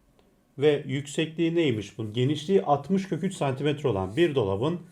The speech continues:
her rafına küp şeklinde kutular yerleştirilecektir. Tamam. Ve bunlar küp dediğine göre, yani bak burası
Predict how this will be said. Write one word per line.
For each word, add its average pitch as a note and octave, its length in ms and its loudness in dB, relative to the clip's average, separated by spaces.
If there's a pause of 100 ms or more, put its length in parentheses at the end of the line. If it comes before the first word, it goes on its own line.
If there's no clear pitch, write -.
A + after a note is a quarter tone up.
(160)
her G#3+ 300 4
rafına C#3+ 400 0
küp F#3+ 200 -4
şeklinde E3 420 2
kutular D3+ 340 8
yerleştirilecektir. F#2+ 920 2 (920)
Tamam. A2 480 4 (1500)
Ve D#3+ 140 8
bunlar G#3 400 8
küp - 260 0
dediğine F#3 320 6
göre, C3 220 8
yani A#2 240 8
bak G#2+ 220 2
burası A#2+ 420 4